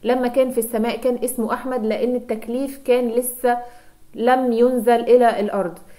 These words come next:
لكن في سيدنا إبراهيم، سيدنا إبراهيم هو اللي دور وهو اللي سعى، فكان الأمر مأخوذ مصدره من تحت، يعني سيدنا إبراهيم هو اللي سعى وجاهد ودور وبحث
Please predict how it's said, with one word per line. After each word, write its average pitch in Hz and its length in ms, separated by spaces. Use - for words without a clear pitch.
لكن 254 240
في 247 100
سيدنا 269 400
إبراهيم، 240 400
سيدنا 269 340
إبراهيم 247 320
هو 277 260
اللي 226 280
دور 262 380
وهو 240 320
اللي 208 280
سعى، 254 380
فكان 254 380
الأمر 262 580
مأخوذ 226 540
مصدره 226 440
من 220 320
تحت، 233 260
يعني 208 240
سيدنا 254 440
إبراهيم 247 320
هو 277 240
اللي 226 300
سعى 254 380
وجاهد 233 500
ودور 240 520
وبحث 240 520